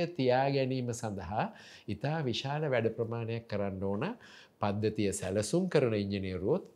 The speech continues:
පද්ධතිය ක්‍රියාත්මක කරන ඉංජිනේරුවොත්. මේ සමතුලිතභාවය බිඳී ගියොත් තමයි අර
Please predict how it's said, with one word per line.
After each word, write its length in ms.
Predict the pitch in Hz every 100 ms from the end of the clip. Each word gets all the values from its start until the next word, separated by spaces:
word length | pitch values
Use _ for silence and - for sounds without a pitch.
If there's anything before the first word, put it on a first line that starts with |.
| -
පද්ධතිය 460 | 110 107 110 156 175
ක්‍රියාත්මක 640 | 175 190 175 156 127 110
කරන 200 | 101 127
ඉංජිනේරුවොත්. 600 | 160 101 87 82 - - _ - - -
මේ 500 | 101 135 175 190 196
සමතුලිතභාවය 1160 | 185 147 147 156 156 143 143 135 127 127 120 110 104
බිඳී 380 | 117 127 180
ගියොත් 260 | 175 147 -
තමයි 320 | - 107 139 226 - - -
අර 140 | 107